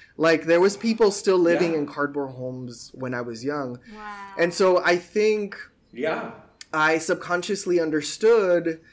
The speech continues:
Speaker 1: that cardboard could be used for more than just, like, these logical things, putting things away and, like, throwing it away when you're not
Speaker 2: Uh-huh.
Speaker 1: using it anymore. And so I think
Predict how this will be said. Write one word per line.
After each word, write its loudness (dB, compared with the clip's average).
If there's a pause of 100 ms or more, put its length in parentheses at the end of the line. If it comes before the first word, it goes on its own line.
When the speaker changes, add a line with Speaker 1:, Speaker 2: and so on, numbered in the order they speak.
(320)
Speaker 1:
that 0
cardboard -2
could -12
be -2
used -4
for -4
more -2
than -4
just, -4
like, -4
these -6
logical -6
things, -6
putting -8
things -6
away 0
and, -4
like, -10
throwing 0
it -2
away -2
when -4
you're -4
not -2
Speaker 2:
Uh-huh. -12
Speaker 1:
using -4
it -4
anymore. -8 (560)
And 0
so 2
I 4
think 0